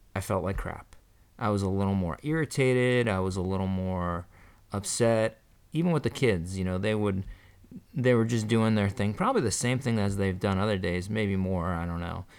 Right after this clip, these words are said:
But I was like, in my head, I was like, "Oh, you're, you're really annoying right now." <laughs> I might have even said it out loud too, and I'm sorry for that.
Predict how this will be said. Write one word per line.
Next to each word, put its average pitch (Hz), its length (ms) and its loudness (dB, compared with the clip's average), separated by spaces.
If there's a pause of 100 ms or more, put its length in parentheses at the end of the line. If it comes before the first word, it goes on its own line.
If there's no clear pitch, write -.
(300)
But 110 140 -2
I 101 140 0
was 98 240 0
like, 90 280 0
in 104 80 0
my 95 100 0
head, 95 160 -2
I 90 60 0
was 90 180 -2
like, 90 200 -4
"Oh, 95 220 0
you're, 92 260 0 (300)
you're 92 120 -4
really 104 280 2
annoying 98 440 2
right 95 180 0
now." 90 340 -2 (580)
<laughs> - 1700 -8
I 113 140 2
might 110 260 4
have 113 100 6
even 104 180 0
said 90 240 2
it 82 80 -2
out 78 180 -4
loud 78 300 -6
too, - 320 -12 (340)
and 92 380 0
I'm 90 160 -2
sorry 82 340 -4
for - 140 -12
that. 73 260 -12